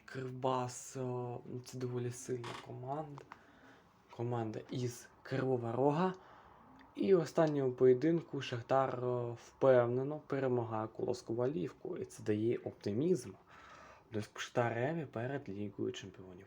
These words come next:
уєфа. Так, Шахтар буде грати в груповій стадії Ліги Чемпіонів.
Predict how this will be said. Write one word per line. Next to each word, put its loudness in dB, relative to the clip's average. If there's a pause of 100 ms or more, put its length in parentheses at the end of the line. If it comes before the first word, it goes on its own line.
уєфа. -20 (1600)
Так, 2
Шахтар 2
буде 0
грати 2
в -4
груповій 0
стадії -4
Ліги -10
Чемпіонів. 2